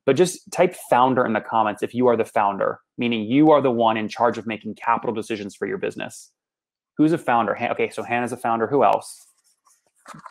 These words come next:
Blendor, I hope I'm saying that right, is a founder. Who else? Darko's a co-founder, okay. So guys, Hannah, Blendor, Darko, Kinga, co-founder,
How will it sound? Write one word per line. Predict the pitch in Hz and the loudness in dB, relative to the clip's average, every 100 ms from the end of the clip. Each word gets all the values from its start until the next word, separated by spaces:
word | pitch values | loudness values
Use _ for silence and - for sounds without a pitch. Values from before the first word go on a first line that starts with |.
| _ - | _ -8
Blendor, | 117 123 120 120 117 | 0 2 4 6 6
I | |
hope | 117 120 | 6 4
I'm | 113 | 2
saying | 123 113 | 0 -2
that | 110 | 0
right, | 110 | 0
is | 110 | -2
a | 107 | -4
founder. | 113 107 107 | -4 -2 -2
Who | 143 | 2
else? | 117 104 | 2 0
Darko's | 113 110 110 113 | 0 0 2 -2
a | 117 | -2
co-founder, | - 107 - 107 104 113 | -2 -2 0 -2 -2 -4
okay. | 110 107 113 _ _ _ _ _ _ _ _ _ _ _ _ _ _ _ _ _ _ _ _ _ - - - - - - - - _ - - - | -2 -4 -4 _ _ _ _ _ _ _ _ _ _ _ _ _ _ _ _ _ _ _ _ _ -20 -20 -20 -20 -20 -20 -20 -20 _ -16 -14 -4
So | 143 | 0
guys, | 139 135 - - - _ _ - | 2 0 -4 -20 -20 _ _ -8
Hannah, | 156 156 151 151 - | -2 0 2 0 0
Blendor, | 135 135 135 143 143 | 2 4 6 6 4
Darko, | - 120 123 147 135 143 - _ - | 4 2 4 4 4 4 -4 _ -20
Kinga, | - 135 135 139 143 143 - | -10 -6 -2 -2 -2 -6 -6
co-founder, | 139 131 139 131 135 139 | -4 -2 0 0 -2 -4